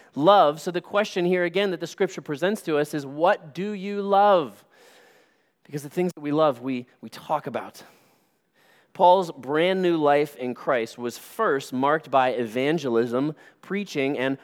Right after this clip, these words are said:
proclaiming the word of God. Even though he is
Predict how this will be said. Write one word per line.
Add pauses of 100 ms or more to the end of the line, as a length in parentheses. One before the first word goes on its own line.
proclaiming (220)
the
word
of
God. (800)
Even
though
he
is